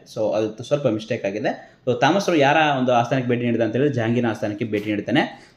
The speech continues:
So ಯಾರ ಒಂದು ರಾಯಭಾರಿ ಆಗಿ ಅಂತ ಹೇಳಿದ್ರೆ, so ನಿಮ್ಗೆ ಗೊತ್ತಿದ್ರೆ ಕಾಮೆಂಟ್ ಮಾಡಿ. ಯಾರ ರಾಯಭಾರಿಯಾಗಿಪ್ಪ ಅಂತ ಹೇಳಿದ್ರೆ, ಒಂದ್ ಇಂಗ್ಲೆಂಡ್ನ ರಾಜ ಒಂದನೇ ಜೇಮ್ಸನ ರಾಯಭಾರಿಯಾಗಿ ಜಹಾಂಗೀರ್ನ ಆಸ್ಥಾನಕ್ಕೆ ಭೇಟಿ ನೀಡ್ತಾನೆ. ಎಷ್ಟರಲ್ಲಿ ಅಂತಂದಾಗ ಹದಿನಾರುನೂರ ಹದಿನೇಳರಲ್ಲಿ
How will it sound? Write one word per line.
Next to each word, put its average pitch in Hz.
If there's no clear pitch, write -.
So 143
ಯಾರ 131
ಒಂದು 180
ರಾಯಭಾರಿ 147
ಆಗಿ 135
ಅಂತ 117
ಹೇಳಿದ್ರೆ, 113
so 165
ನಿಮ್ಗೆ 160
ಗೊತ್ತಿದ್ರೆ 156
ಕಾಮೆಂಟ್ 143
ಮಾಡಿ. 123
ಯಾರ 143
ರಾಯಭಾರಿಯಾಗಿಪ್ಪ 139
ಅಂತ 117
ಹೇಳಿದ್ರೆ, 135
ಒಂದ್ 135
ಇಂಗ್ಲೆಂಡ್ನ 151
ರಾಜ 127
ಒಂದನೇ 147
ಜೇಮ್ಸನ 139
ರಾಯಭಾರಿಯಾಗಿ 113
ಜಹಾಂಗೀರ್ನ 120
ಆಸ್ಥಾನಕ್ಕೆ 110
ಭೇಟಿ 113
ನೀಡ್ತಾನೆ. 110
ಎಷ್ಟರಲ್ಲಿ 165
ಅಂತಂದಾಗ 127
ಹದಿನಾರುನೂರ 139
ಹದಿನೇಳರಲ್ಲಿ 131